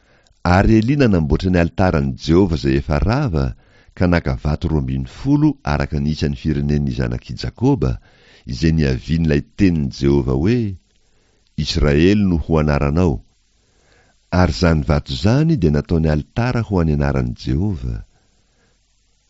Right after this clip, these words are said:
Ary nanao hady kely manodidina ny alitara koa izy, izay mifafy voan-javatra indroan'ny famarana. Ary nandahatra ny kitay hazo izy, dia nandrasa ny vato trombilahy ka nametraka azy teo ambonin'ny kitay hazo.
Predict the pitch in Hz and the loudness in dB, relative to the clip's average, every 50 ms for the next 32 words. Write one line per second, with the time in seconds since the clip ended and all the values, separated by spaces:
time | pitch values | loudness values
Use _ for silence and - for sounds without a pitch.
0 | _ _ _ _ _ _ _ _ _ _ _ - 92 107 120 123 120 117 117 120 | _ _ _ _ _ _ _ _ _ _ _ 0 2 2 2 2 2 2 2 2
1 | 117 104 113 113 95 73 - - - - 123 117 107 101 92 80 73 64 67 78 | 0 0 0 -2 -2 -2 -4 -4 0 2 2 4 4 4 2 2 0 -2 -4 -4
2 | 71 78 76 78 82 82 85 - - 98 92 90 90 90 - - 127 135 143 151 | -2 0 0 2 2 0 0 -2 -2 -2 -2 0 -2 -4 -4 -4 -6 -2 -2 0
3 | 151 139 98 - - - - _ _ _ _ _ _ _ - 82 78 78 82 78 | 0 0 -2 -4 -8 -14 -18 _ _ _ _ _ _ _ -4 -2 0 2 2 4
4 | 80 85 82 - - 113 98 98 - 65 60 73 76 73 71 71 64 85 95 101 | 4 2 0 0 2 2 2 2 2 -2 -2 0 0 0 0 0 0 2 2 2
5 | 98 95 98 87 95 85 73 71 65 67 73 71 69 67 62 - 69 62 64 69 | 2 0 -2 -2 0 0 0 0 0 0 0 0 0 0 -2 -4 -4 -4 -4 -4
6 | 78 85 71 65 58 55 53 50 - - _ _ _ _ _ _ _ _ _ _ | -4 -4 -4 -6 -6 -6 -8 -10 -12 -12 _ _ _ _ _ _ _ _ _ _
7 | _ _ _ _ _ _ _ _ _ _ _ _ _ _ _ _ _ _ _ - | _ _ _ _ _ _ _ _ _ _ _ _ _ _ _ _ _ _ _ 0
8 | 92 104 110 107 107 95 87 80 95 95 95 98 101 107 101 101 - - - 110 | 2 4 4 4 4 4 2 2 2 2 2 2 0 0 -2 -4 -4 -6 -4 -2
9 | 107 110 123 135 143 123 104 117 131 135 113 95 - - - - _ _ _ _ | -2 0 0 -2 -2 -2 -2 -2 -2 -2 -4 -4 -8 -14 -18 -20 _ _ _ _
10 | - - - - - 85 82 82 85 80 71 69 78 82 85 - 82 71 67 58 | -20 -20 -20 -8 -2 0 2 4 4 4 4 2 2 0 0 -2 -2 -4 -4 -2
11 | - 71 71 - - 71 82 73 69 64 71 80 92 123 - 117 98 82 73 71 | -2 -4 -4 -4 -6 -4 -4 -2 -2 -2 -2 -2 -2 -2 -2 -2 -2 -2 0 -2
12 | 71 69 - 73 - - 92 85 82 71 - - 85 73 67 65 62 64 69 67 | -2 -4 -4 -6 -6 -2 -2 0 0 -2 -2 -2 -2 -2 0 0 -2 -2 -2 -2
13 | 65 64 64 64 - - - 67 64 65 71 73 67 55 50 - - - - _ | -2 -4 -4 -6 -8 -6 -4 -2 -2 -2 -2 -4 -4 -6 -8 -10 -14 -18 -18 _